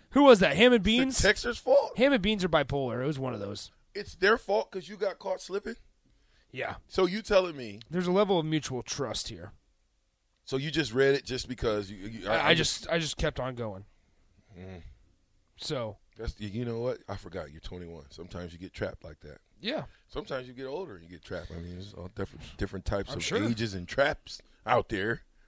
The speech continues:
Speaker 2: That just happened to be one of 'em. But without further ado, Nick, I, I really wanna go here. I really wanna go here.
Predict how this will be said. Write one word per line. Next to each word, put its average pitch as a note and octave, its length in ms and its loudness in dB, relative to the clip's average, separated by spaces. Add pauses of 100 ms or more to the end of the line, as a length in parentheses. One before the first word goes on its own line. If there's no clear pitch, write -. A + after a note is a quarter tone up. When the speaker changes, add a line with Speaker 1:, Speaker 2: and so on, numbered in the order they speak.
(320)
Speaker 2:
That A#2 100 -8
just - 140 2
happened B2+ 220 4
to G#2+ 40 -4
be A2 120 -4
one B2+ 220 -4
of F#2+ 120 -4
'em. F#2 160 -12
But A#3+ 360 12 (1120)
without C#3+ 320 4
further B2+ 300 2
ado, F#2+ 440 -4
Nick, E2+ 220 -14
I, F2+ 180 -8
I F#2+ 60 -6
really B2+ 320 0
wanna G#2 240 -6
go E2+ 280 -12
here. D#2+ 320 -18 (1080)
I F#2+ 40 -14
really G#2+ 220 -8
wanna E2 140 -12
go C#2+ 200 -14
here. - 240 -20